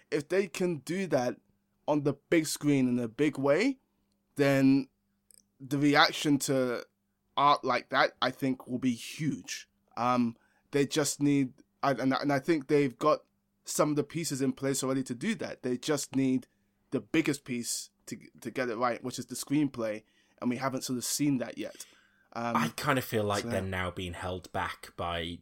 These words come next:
Speaker 2: what's happened with the Snyder Cut. And again, this is not a, this is not a comment on the Snyder Cut itself, but
Speaker 1: Mm.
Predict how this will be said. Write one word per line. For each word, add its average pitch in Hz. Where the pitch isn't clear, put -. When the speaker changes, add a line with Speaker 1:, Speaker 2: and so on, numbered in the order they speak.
Speaker 2:
what's 90
happened 82
with 85
the 87
Snyder 85
Cut. -
And 101
again, 101
this -
is 101
not 113
a, 92
this -
is 104
not 107
a -
comment 98
on 98
the 92
Snyder 92
Cut -
itself, 87
but 101
Speaker 1:
Mm. 120